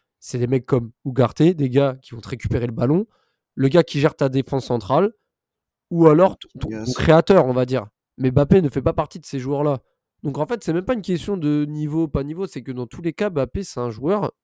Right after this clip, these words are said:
Speaker 1: qui est important parce que c'est le joueur star, c'est parce que c'est le meilleur buteur, parce que voilà.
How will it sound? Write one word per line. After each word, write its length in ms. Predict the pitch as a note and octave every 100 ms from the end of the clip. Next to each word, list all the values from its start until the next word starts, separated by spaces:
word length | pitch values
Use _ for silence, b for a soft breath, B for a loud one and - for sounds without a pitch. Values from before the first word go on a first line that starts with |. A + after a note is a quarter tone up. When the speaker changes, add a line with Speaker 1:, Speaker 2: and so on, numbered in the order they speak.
| _ _
Speaker 1:
qui 480 | - - - G2+ G#2
est 20 |
important 500 | G2+ - A2 - D#3
parce 220 | - -
que 120 | G2+
c'est 300 | G2 - G2+
le 140 | G2 G#2+
joueur 180 | G#2
star, 320 | - C3+ D3 D#3+
c'est 140 | -
parce 180 | G#2 -
que 140 | -
c'est 200 | - G2+
le 80 | G2
meilleur 200 | G2+ G#2
buteur, 340 | A2+ - C#3+
parce 160 | C#3+ A2
que 100 | -
voilà. 220 | G#2 C#3